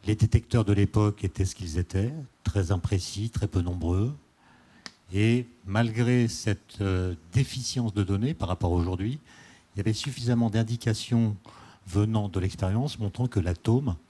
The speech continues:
n'est pas un objet qui se comporte selon les lois de la physique classique. Et ce qui est assez mari-, miraculeux, c'est que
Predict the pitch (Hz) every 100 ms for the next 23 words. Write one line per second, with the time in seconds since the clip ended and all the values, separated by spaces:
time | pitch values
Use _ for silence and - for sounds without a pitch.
0 | _ _ - - - 90 - 117 101 90
1 | 80 110 117 92 92 90 85 110 107 -
2 | 87 90 87 90 98 92 - 87 - 87
3 | - 85 - - - - - - - 107
4 | 104 135 - 156 123 113 110 117 107 107
5 | 117 147 180 - - 107 101